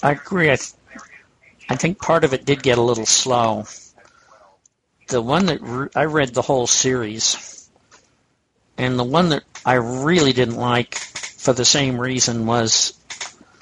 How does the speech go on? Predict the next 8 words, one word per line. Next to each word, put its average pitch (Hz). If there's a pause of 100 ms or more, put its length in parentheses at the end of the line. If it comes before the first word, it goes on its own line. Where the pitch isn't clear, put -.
(460)
the 120
second 120
book. 110
I 127
thought 139
they 127
could 127
have 117